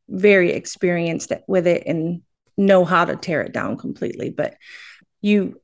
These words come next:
really should be removing copper fouling from your barrel always. You should be,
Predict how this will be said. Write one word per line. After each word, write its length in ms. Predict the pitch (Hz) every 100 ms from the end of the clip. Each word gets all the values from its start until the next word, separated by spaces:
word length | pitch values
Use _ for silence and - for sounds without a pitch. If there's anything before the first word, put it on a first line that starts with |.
| -
really 360 | 190 190 196
should 440 | 196 - 185 185 - _
be 140 | 202 185
removing 580 | 180 180 180 180 175
copper 360 | 170 175 - 196
fouling 600 | 208 202 202 208 208 208
from 180 | 214 165
your 120 | 165
barrel 380 | 160 156 175 -
always. 680 | 180 185 202 196 214 - - _ _
You 320 | 180 175 175
should 340 | 170 - 170 165
be, 280 | 165 160